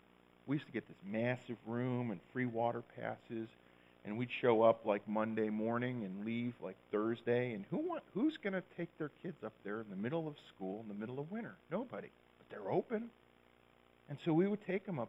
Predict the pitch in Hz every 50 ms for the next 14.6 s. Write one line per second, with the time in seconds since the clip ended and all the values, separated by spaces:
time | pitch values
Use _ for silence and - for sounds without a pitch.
0 | - - - 98 82 95 110 117 120 123 131 156 165 160 - 135 147 156 151 -
1 | - 156 160 160 - - - 120 - - - - 117 - - - - - - -
2 | - - - - - - - - - - - - - - - - - - - -
3 | - - 107 104 98 101 98 98 90 - - - 123 120 - - - 117 110 104
4 | 104 101 95 - - 95 98 98 101 101 95 92 87 90 98 - 107 117 117 117
5 | 107 101 90 - 92 - - - - - - - - - - - - - - 120
6 | - 135 143 147 143 123 - - - - - - - - - - - - - -
7 | - - - - - - - - - - - - - - - 139 - - - 180
8 | 160 151 - - - - - - - - - - 139 - - 156 156 156 156 151
9 | 139 151 139 131 143 143 143 139 139 135 123 131 127 131 131 123 120 120 117 117
10 | 113 117 117 117 120 117 113 104 - 113 110 113 113 110 110 110 - - - -
11 | 120 117 131 - - 120 110 - 95 90 87 - - - 127 113 127 139 131 -
12 | 160 156 - - 147 135 - - - 123 123 117 127 127 - 143 127 - 113 -
13 | - 107 - - 147 - 135 123 113 120 117 - 139 117 101 98 98 - - -
14 | 98 95 98 95 - 92 - 98 95 - - -